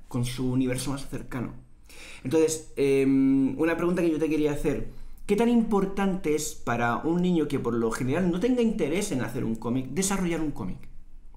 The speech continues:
Por ejemplo, los niños que iban a la capacitación, eh, los escogían los profesores para, porque les gustaba el cómic. Muchos dibujaban manga,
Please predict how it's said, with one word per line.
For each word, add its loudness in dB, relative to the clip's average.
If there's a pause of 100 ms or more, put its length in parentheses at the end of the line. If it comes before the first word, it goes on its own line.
(100)
Por 0
ejemplo, -2 (180)
los 0
niños 2
que -2
iban 2
a 2
la 2
capacitación, -2
eh, -8
los 0
escogían 0
los -2
profesores -4
para, -4
porque -2
les 0
gustaba -2
el -2
cómic. -8 (380)
Muchos 0
dibujaban -2
manga, -2